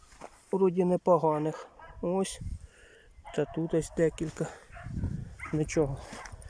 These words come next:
Буде так, як, я думаю, в минулому році. Контрольний врожай.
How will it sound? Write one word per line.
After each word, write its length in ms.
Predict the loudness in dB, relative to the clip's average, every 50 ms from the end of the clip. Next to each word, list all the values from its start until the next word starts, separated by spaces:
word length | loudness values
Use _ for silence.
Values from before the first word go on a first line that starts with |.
| -18 -18 -16 -6 0
Буде 260 | 4 4 6 6 6 6
так, 280 | 8 6 6 6 6
як, 240 | 4 4 4 0 -10 -12 -14 -8 0 4
я 120 | 4 6
думаю, 420 | 6 6 6 6 6 6 6 6 6
в 40 |
минулому 520 | 6 8 8 10 10 10 8 8 6 6 8
році. 320 | 8 6 6 4 0 -6 -8 -14 -18 -20 -20 -20 -20 -20 -18 -16 -16 -16 -16 -18 -20 _ -20 -20 -20 -18 -16 -14 -14 -14 -14 -14 -14 -14 -14 -14 -14 -16 -18 -16 -16 -16 -16 -18 -20 -18 -18 -18 -16 -12 -12 -10 -10 -10 -12 -12 -14 -16 -18 -18 -16 -16 -14 -12 -10 -2 4
Контрольний 640 | 6 6 6 6 6 6 8 8 8 10 8 8 8
врожай. 500 | 8 8 8 8 10 10 8 8 6